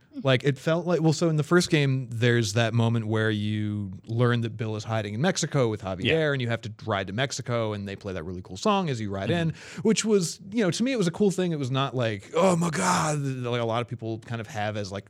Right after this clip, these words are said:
Speaker 2: sort of
Speaker 3: It was, "Oh my God,"
Speaker 2: religious
Speaker 3: to me.
Speaker 2: experience in
Speaker 3: So,
Speaker 2: the game. Right.
Speaker 3: it was
Speaker 2: That's
Speaker 3: incredible.
Speaker 2: what that is
Speaker 3: Yeah.
Speaker 2: for some people.
Speaker 3: Mm-hmm.
Speaker 2: And I feel like they were, tr-, like, the one when I got back from Guarma, when I played through that the first time, it felt like they were trying to catch lightning in a bottle twice.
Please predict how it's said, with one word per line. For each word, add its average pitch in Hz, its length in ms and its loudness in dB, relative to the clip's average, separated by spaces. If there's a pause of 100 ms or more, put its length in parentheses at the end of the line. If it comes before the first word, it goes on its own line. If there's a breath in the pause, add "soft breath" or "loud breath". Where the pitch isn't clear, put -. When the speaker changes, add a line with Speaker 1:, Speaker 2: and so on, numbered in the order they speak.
Speaker 2:
sort 104 180 -4
of 104 60 4
Speaker 3:
It 175 40 8
was, 170 160 6
"Oh 151 120 8
my 139 120 6
God," 147 80 6
Speaker 2:
religious 135 260 4
Speaker 3:
to 120 60 0
me. - 20 -4
Speaker 2:
experience 120 640 0
in 131 160 -2
Speaker 3:
So, 120 80 -2
Speaker 2:
the 120 80 -6
game. 233 200 -4
Right. 294 260 4
Speaker 3:
it - 60 -14
was 131 120 -2
Speaker 2:
That's 135 100 6
Speaker 3:
incredible. 202 220 4
Speaker 2:
what 202 100 4
that 208 140 6
is 254 140 4
Speaker 3:
Yeah. - 40 -4
Speaker 2:
for 147 60 4
some 113 160 0
people. - 400 -12
Speaker 3:
Mm-hmm. 101 140 -8 (240 loud breath)
Speaker 2:
And 151 200 6
I 147 80 6
feel 180 200 2
like 160 260 4 (220)
they 127 140 2
were, 135 120 4
tr-, - 240 -4 (100)
like, 117 320 -2
the 123 200 4
one 135 240 2
when 170 100 0
I 151 40 0
got 131 100 -2
back 120 200 -2
from 113 140 -10
Guarma, 110 280 -6
when 101 100 -8
I 101 40 -8
played 113 220 -6
through 117 160 0
that 107 100 0
the 107 60 -16
first 101 220 -10
time, 120 220 0
it 110 80 -4
felt 110 200 -4
like 113 120 -4
they 120 80 -4
were 113 120 -2
trying 110 320 -4
to 107 60 -2
catch 104 400 -6
lightning 107 320 -4
in 104 80 -4
a 92 60 -6
bottle 92 320 -8
twice. 113 560 0